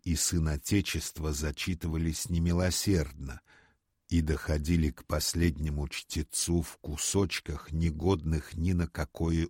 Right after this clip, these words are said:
употребление. Вместо вопросов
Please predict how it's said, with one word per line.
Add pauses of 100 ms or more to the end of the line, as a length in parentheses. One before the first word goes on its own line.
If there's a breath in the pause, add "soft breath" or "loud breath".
употребление. (680)
Вместо
вопросов